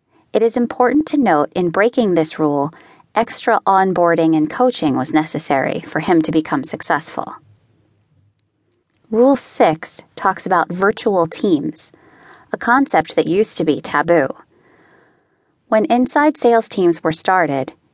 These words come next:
the best practice was to build centralized teams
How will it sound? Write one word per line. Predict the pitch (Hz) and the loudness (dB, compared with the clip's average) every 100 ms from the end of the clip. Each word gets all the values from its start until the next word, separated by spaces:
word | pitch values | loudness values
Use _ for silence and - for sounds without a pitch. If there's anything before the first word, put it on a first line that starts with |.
| _ | _
the | 170 | -2
best | 160 233 - | 0 0 -2
practice | - 170 156 156 160 - - | -2 -2 -2 -2 -2 -4 -4
was | 196 196 | -4 -2
to | 185 | -4
build | 170 185 165 | 2 2 2
centralized | - 190 214 254 254 247 254 - - | 0 -2 0 2 2 2 0 -6 -8
teams | - 147 143 160 | -2 0 0 -2